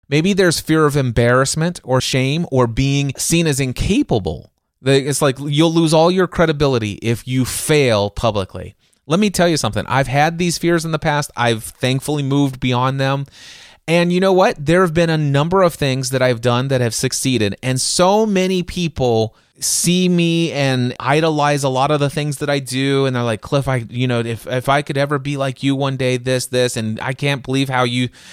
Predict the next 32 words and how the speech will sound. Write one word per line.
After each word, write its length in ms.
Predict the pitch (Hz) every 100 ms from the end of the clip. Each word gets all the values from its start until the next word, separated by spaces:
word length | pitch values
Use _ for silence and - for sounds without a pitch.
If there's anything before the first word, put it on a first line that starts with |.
| -
have 120 | 127
successfully 600 | - 123 - 151 - 156
done 280 | 131 123 110
this 360 | 117 156 147 -
and 160 | 107
this 360 | 110 143 143 -
and 160 | 113 113
this." 280 | 143 139
And 100 | 131
they 140 | 143 156
list 360 | 156 220 277
off 300 | - 170 160 -
all 280 | 143 151 156
of 100 | 143
my 100 | 131
successes. 800 | 127 123 - 110 - - - - - _ _ _ - -
But 100 | 170
you 140 | 180 247
know 100 | 370
what 160 | 403
they 140 | 208 165
don't 560 | 123 - 120 151 190 -
list 380 | - 156 196 -
off 380 | 190 185 190 - _ _ -
is 200 | 156 151
all 300 | 143 151 156
of 100 | 143
the 100 | 131
failures 540 | - 127 127 113 98
that 120 | 98
I've 220 | 92 95 95
made 380 | 90 - -